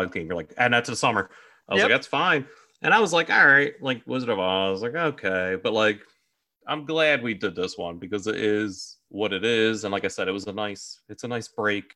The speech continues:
Speaker 1: between <laughs> Jaws, Alien, Jurassic Park,
Speaker 2: It's been a little
Speaker 1: Wizard of
Speaker 2: heavy.
Speaker 1: Oz, and now what are we doing next? Like, Potter is, like,
Speaker 2: Potter's
Speaker 1: another,
Speaker 2: next. So
Speaker 1: another
Speaker 2: it's
Speaker 1: light one, and then
Speaker 2: Fast and Furious. But it's the month of magic, you know, two
Speaker 1: Yep.
Speaker 2: magical movies, family-based.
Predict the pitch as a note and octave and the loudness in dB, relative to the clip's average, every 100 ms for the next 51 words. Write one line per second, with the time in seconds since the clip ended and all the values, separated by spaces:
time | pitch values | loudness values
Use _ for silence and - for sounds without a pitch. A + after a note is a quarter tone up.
0 | - G#2 - G#2+ G2+ F2+ A2 A2+ C3 B2+ | -8 -8 -4 -4 -4 -4 0 2 2 2
1 | - G#2+ A2+ A#2 A#2 A#2 A2 G2 G#2+ - | 2 4 6 4 2 0 4 6 6 4
2 | G#2 G#2+ G2+ F#2+ - _ _ _ - F3+ | -2 4 4 4 0 _ _ _ -4 -2
3 | F#3 F#3 D#3 D#3 D#3 D3+ C#3 B2 A#2+ A#2 | 2 4 6 6 6 6 8 10 8 6
4 | A2+ - _ _ _ - A#2 A#2 A#2 A#2 | 2 -4 _ _ _ -2 2 4 6 6
5 | A#2 G#2 A#2 G#2+ A2 G#2+ G2+ F2+ F2 - | 2 2 2 2 2 -2 -2 -4 -6 -6
6 | F#2 - B2 A2+ A2+ A2+ A2 - - A2+ | -10 -6 0 2 2 0 -2 -6 -6 2
7 | F3+ F3+ C#3+ A2 A2+ A2 - - F#3 A#2 | 2 2 0 0 0 -2 -6 -2 2 4
8 | A#2 A#2+ A#2 A2+ A#2 B2+ A#2 A#2 A#2 G#2 | 4 4 4 4 4 4 4 2 0 0
9 | G2 G2+ - D#3+ - C3+ C#3+ C#3+ C3+ - | 0 -2 -4 -4 -4 -8 -4 -4 -4 -4
10 | G#3 F3+ B3 C4 C4 B3+ B3+ A#3+ E3 C3 | -4 0 0 2 2 0 2 0 0 -8
11 | E3 F3+ F#3+ - G#3 F#3+ G3 F#3 F#3+ F3+ | -6 -2 -4 -2 2 4 4 4 0 0
12 | F3+ F#3 F3+ - F3 E3+ F3+ E3 E3+ E3 | 0 0 -4 0 0 2 -2 -2 -2 -4
13 | - | -8